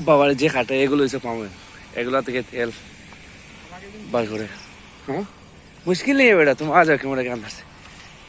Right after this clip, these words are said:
ये मेरा दोस्त है, नेपाल का आदमी है। आ दोस्त, कैसा है? बात करे बेटा, वीडियो कर रहे हैं ना, कैसा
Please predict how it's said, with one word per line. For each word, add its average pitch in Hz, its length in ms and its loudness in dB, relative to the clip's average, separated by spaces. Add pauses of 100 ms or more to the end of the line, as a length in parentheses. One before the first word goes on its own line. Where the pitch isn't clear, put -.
ये 127 160 -6
मेरा 139 140 4 (120)
दोस्त 139 240 -6
है, 143 80 2 (160)
नेपाल 131 300 -4
का 151 140 2
आदमी 123 260 -6
है। 101 60 -16 (600)
आ - 20 8 (120)
दोस्त, 220 200 6
कैसा 233 240 6
है? 196 80 6 (1700)
बात 151 180 8
करे 170 200 4
बेटा, 147 200 4
वीडियो 143 240 2
कर 156 100 8
रहे 151 120 8
हैं 143 140 4
ना, 143 40 2 (280)
कैसा 190 180 6